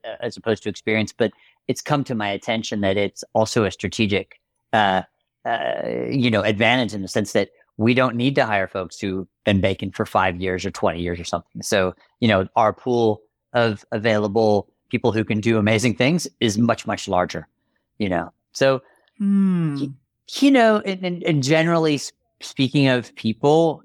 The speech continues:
Speaker 1: you know, it's, I, I guess I'll, I'll talk a little bit more about our roles. Jenny and mine have, you know, we have, our roles have changed.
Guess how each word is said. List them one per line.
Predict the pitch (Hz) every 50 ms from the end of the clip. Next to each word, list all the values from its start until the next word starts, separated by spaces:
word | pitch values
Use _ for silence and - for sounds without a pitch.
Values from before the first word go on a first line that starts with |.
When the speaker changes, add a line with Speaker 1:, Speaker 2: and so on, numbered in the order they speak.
| _
Speaker 1:
you | - 87 71 - - - - - - 185 190 - - - 160 147 156
know, | 151 139 131 127
it's, | - 139 131 113 - - - _ _ _ _ _ _ _ _ _ _ -
I, | - - - - 175 170 -
I | 170 165
guess | 151 160 147 - - - _ _ _
I'll, | - 175 -
I'll | - 170
talk | - - 190 165 -
a | 160
little | 147 139 135 131
bit | 131 - 127
more | 123 120 123
about | 120 117 107 - - _ _ _
our | - 143 147 160 180 185 190
roles. | 170 160 151 143 139 135 135 123 - - _
Jenny | - 151 147 143 135 127
and | 120
mine | 120 120 120 120 -
have, | - 135 120 104 - _ _ _ _ _ _ _
you | 170 151 139
know, | 123 113
we | 110 120 135 143 143
have, | 139 143 131 123 120 117 - _ _ _ _ _ _ _ _ _ _ _ _
our | - - - 175 180
roles | 185 185 170 147 -
have | 139 131 127 113 120 113 - _ _ _ _
changed. | - - - - 104 95 92 87 - - - -